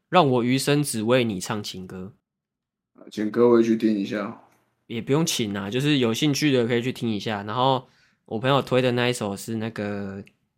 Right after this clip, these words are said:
Speaker 1: 这种妹你晕吗？然后口一口的，
Speaker 2: 这种
Speaker 1: 口一口的，
Speaker 2: 口一口的。
Speaker 1: 这种妹你晕吗？哦，我推的是冰球乐团的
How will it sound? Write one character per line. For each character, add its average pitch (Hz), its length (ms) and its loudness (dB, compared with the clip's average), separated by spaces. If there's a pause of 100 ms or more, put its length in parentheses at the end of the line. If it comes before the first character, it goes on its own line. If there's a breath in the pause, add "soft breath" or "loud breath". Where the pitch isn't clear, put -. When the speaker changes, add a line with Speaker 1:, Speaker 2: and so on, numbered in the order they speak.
(540)
Speaker 1:
这 170 120 -2
种 113 200 0
妹 120 200 2
你 113 140 0
晕 110 160 0
吗？ 113 340 0 (560)
然 107 120 -10
后 117 120 -6
口 113 200 -2
一 147 60 4
口 117 220 0
的， 78 100 -6
Speaker 2:
这 - 60 -2
种 - 200 -8 (300)
Speaker 1:
口 107 180 -4
一 123 40 0
口 117 180 -2
的， 107 60 0
Speaker 2:
口 - 0 -
一 - 20 0
口 107 40 2
的。 107 60 4
Speaker 1:
这 120 40 6
种 123 160 4
妹 117 140 0
你 113 140 -2
晕 107 80 -4
吗？ 107 240 -4
哦， 113 80 -4
我 104 100 -4
推 127 140 0
的 123 80 4
是 123 420 -2
冰 147 200 0
球 120 180 0
乐 127 120 2
团 104 180 -6
的 98 240 -8